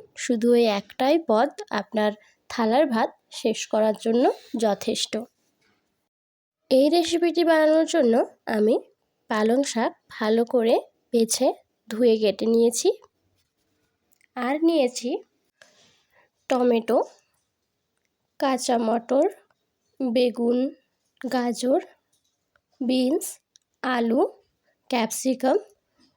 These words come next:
ও কাঁচা লঙ্কা আর একটু আদা গ্রেট করে নিয়েছি। এরপর কড়াই গরম করে তাতে দিয়ে দিয়েছি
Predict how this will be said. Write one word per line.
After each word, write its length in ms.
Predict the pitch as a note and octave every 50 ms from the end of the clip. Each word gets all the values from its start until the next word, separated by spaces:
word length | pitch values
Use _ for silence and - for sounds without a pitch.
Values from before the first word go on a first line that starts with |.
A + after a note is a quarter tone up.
| _ _ _ _ -
ও 100 | A#3+ B3 D4 - - - -
কাঁচা 300 | - G#3+ G#3 F#3+ - A3+ A3+
লঙ্কা 400 | A#3 A3 A3 A3+ A3+ - D#4 G4 - _ _ _ -
আর 160 | C4 B3+ D4+ F#4+ - _ -
একটু 240 | B3+ B3+ B3+ - B3 A#3
আদা 260 | G#3 G#3 G3 C#4 G4+ - - -
গ্রেট 240 | - B3+ A3 G#3+ - - -
করে 180 | - G#3 G#3+
নিয়েছি। 420 | A3 A3 G#3 G#3 G#3+ - - - A#3 A3+ - _ _ _ _ - - _ - - - _ _ _ _ _ -
এরপর 500 | C#4+ C#4 D4+ D#4+ - - - B3 A3 A3+ C#4 - - _ _ _ _ -
কড়াই 340 | C4+ B3+ B3 C4 C4 C#4+ D4+ C#4+ C4
গরম 220 | A#3+ B3 C4 C#4+ C#4 D#4+
করে 200 | D4 C#4 A3+ C4 G#4 - - - _
তাতে 220 | - B3+ B3 - A#3+
দিয়ে 220 | A3+ A3+ B3 B3+ A#3+
দিয়েছি 380 | A#3 C4 A#3+ B3 A#3+ - D#4